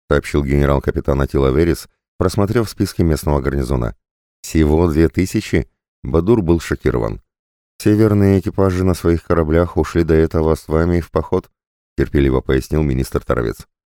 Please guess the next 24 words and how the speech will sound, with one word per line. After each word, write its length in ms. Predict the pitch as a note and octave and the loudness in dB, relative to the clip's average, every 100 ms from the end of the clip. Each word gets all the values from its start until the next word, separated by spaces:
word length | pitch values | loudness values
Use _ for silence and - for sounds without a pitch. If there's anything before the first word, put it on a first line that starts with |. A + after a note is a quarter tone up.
| _ _ _ | _ _ _
«На 100 | C#2 | 0
месте 360 | F2+ A#2 - A#2+ | 2 0 0 -2
остались 400 | A2 A#2 A2+ - | 0 0 0 0
только 320 | G2+ G2 G2+ | -2 0 0
гарнизонные 680 | F2+ F#2+ F2 E2 G2 G2+ F#2+ | 0 2 2 2 2 2 2
полуцентурии 840 | F2+ F2 - D#2+ F2 F#2+ F#2+ D2+ | 0 -2 -2 -2 0 0 2 0
для 180 | C2+ D2+ | 0 -2
охраны 320 | D2+ E2+ F2+ | 0 -2 -2
столичной 460 | - E2+ E2 - D#2+ | -2 -2 -2 -2 -2
планеты 480 | D#2 C#2+ D2+ G2+ F#2 _ _ _ | 0 0 0 -2 -4 _ _ _
и 80 | - | -4
патрулирования 680 | - - A2+ F2+ E2+ F2+ F2 | -4 -2 2 2 2 2 2
системы». 540 | - E2 - F2 A#1 - _ _ _ _ _ | -2 -4 -2 -2 -4 -8 _ _ _ _ _
«Ладно, 460 | - D#2+ C#2+ C2 A#1+ - | -2 0 2 -2 -4 -2
я 220 | D#2 D#2+ | 2 2
их 100 | D#2 | 2
забираю 400 | C#2+ D2+ D#2+ D#2 | 0 2 2 2
с 60 | - | 0
собой», 380 | D#2 D2+ B1 - _ _ _ | -2 0 -2 -4 _ _ _
сказал 240 | C#2+ C#2 | -2 0
Бадур, 320 | B1+ C#2 F2+ F2 | 0 0 0 2
делая 300 | D#2+ E2+ D#2 | 2 2 2
непринуждённое 760 | D2 C#2 C#2+ B1+ B1+ B1+ B1+ | 0 -2 -2 -2 -2 -2 0
лицо. 340 | B1+ C2 - | -2 -4 -6